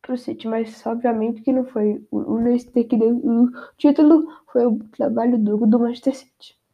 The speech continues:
Agora a gente vai pra mais uma notícia, que o Sporting foi campeão português.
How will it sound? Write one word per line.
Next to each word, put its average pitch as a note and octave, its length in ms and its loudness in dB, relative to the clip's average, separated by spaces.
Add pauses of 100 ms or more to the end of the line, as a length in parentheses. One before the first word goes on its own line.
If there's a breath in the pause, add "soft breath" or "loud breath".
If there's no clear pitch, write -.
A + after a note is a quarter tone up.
(460 loud breath)
Agora E4 320 2
a - 20 6
gente F4 200 0
vai C#4 100 2
pra C#4 100 2
mais B3+ 180 4
uma B3+ 140 4
notícia, D#4 500 2
que C#4+ 120 -6
o B3 80 2
Sporting D4+ 680 -2 (480 soft breath)
foi A#3+ 120 -2
campeão G#3+ 440 -6
português. G#3+ 840 -2